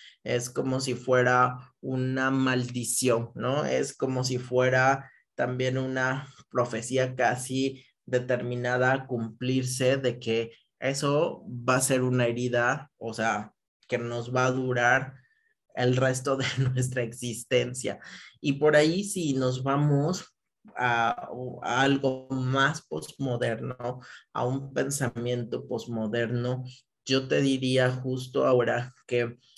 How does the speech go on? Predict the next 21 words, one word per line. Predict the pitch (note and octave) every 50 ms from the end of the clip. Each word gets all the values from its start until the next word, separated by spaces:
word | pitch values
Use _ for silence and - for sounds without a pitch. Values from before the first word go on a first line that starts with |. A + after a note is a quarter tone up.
| - -
no | - C#3 C#3
necesariamente | D3 D3+ D#3 - D#3 B2+ C3 C3 B2 B2+ B2+ B2 B2+ B2+ C3 C3 C3 C3
los | C3 B2+ B2 A#2 A#2 - -
padres | - B2 A#2+ B2 A#2+ B2 A#2+ A#2+ A#2+ C3+ C#3+ D3 - - _ -
y | A2+ A#2
las | A2 G#2 G#2 G#2 A#2
madres | A#2 A#2 A#2 A#2+ B2 A#2 A#2+ A#2+
son | - A#2+ A#2 A#2+ B2
los | B2 A#2+ B2 B2+ - -
que | - B2 A2+
marcan, | A#2 A#2+ A#2+ B2 C3+ C#3 C#3+ C3+ - C3 A#2 A#2 A#2 -
sino | - A#2 A#2 A#2+ A#2 A#2+ A#2+ - - - - - _ _ _ _ -
tiene | C3+ C#3 C#3 D3 D3 D3 D3
que | - C#3+
ver | C3+ B2+ C3+ C3+ B2+ B2+
el | C3+ C3+ C3+ B2+ B2+ B2+ B2+ B2+ -
tipo | - D#3 E3 E3 D#3+ - - C#3 B2+
de | B2 B2 A#2 A2+
relación, | A2+ A2+ A2+ A2 G#2 G#2 G#2+ G#2+ G#2+ - - - A2+ G#2+ G2+ G#2 G#2+
es | A2 G#2+ G#2+
decir, | A#2+ A2+ - - C3+ C3+ C#3 C3+ C#3